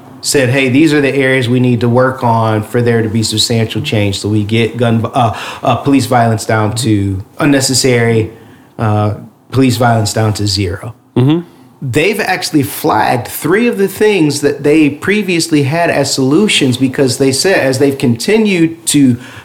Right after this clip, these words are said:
Speaker 1: do research and watch trends and see what's happening, that there is evidence, there is no evidence that shows those pr-, previously proposed solutions actually make a difference.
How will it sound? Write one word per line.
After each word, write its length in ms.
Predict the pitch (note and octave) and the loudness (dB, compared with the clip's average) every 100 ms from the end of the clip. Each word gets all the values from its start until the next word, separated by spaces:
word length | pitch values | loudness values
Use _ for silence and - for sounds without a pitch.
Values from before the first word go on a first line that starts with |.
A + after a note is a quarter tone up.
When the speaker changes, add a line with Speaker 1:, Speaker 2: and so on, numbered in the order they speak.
| - | -10
Speaker 1:
do 420 | A#2+ D3+ D3 C#3+ B2+ | 0 2 4 4 2
research 1000 | A#2 B2+ D#3 D3+ - C3+ B2+ A#2+ - B2 | 0 2 4 2 0 2 2 0 -4 -2
and 300 | C3+ A#2+ A#2+ | 0 2 2
watch 340 | C3+ C3+ C3+ - | 2 0 0 -6
trends 720 | - C#3+ B2+ B2+ B2 A#2+ - | -2 0 2 2 2 0 -2
and 160 | B2 G#2+ | -4 0
see 160 | - | 2
what's 200 | C3 B2 | 2 0
happening, 680 | - F3 G3 B2 A#2+ A2+ A2 - - - | -2 -2 -2 -2 0 0 -4 -10 -20 -4
that 240 | C3+ C3 | -2 0
there 240 | C3+ D3+ D3+ | 0 2 2
is 340 | C#3+ A#2 - - | 0 -2 -8 -2
evidence, 920 | F3 F3 D#3 C#3+ C#3 - - - _ _ _ _ _ - | -2 0 0 0 -2 -6 -8 -10 _ _ _ _ _ -2
there 120 | D3 | 2
is 120 | D3+ | 2
no 160 | D#3+ F#3 | 2 0
evidence 420 | F3+ E3+ D#3+ C#3+ | 0 0 0 0
that 180 | C#3 B2+ | -2 -2
shows 840 | - - F3+ E3 C#3 C3 B2+ - C#3+ A#2 - | -2 2 2 4 2 0 0 -4 -8 -12 -12
those 600 | B2+ B2 D3 D3+ C#3+ C#3 | -6 0 2 2 2 0
pr-, 180 | - C#3+ - _ - | -4 -10 -12 _ -6
previously 520 | E3+ E3 D3+ C3 - | 0 2 2 0 -2
proposed 500 | - A2+ D3+ C#3 - | -2 -2 0 2 0
solutions 600 | A#2+ B2+ C#3 C3 A2+ A2 - | 0 2 2 2 -2 -4 -4
actually 340 | B2+ A#2+ C3 | -4 -2 0
make 220 | A#2+ A2+ | 0 0
a 20 | G#2+ | -4
difference. 520 | B2+ A#2+ - - - | -4 -6 -8 -14 -16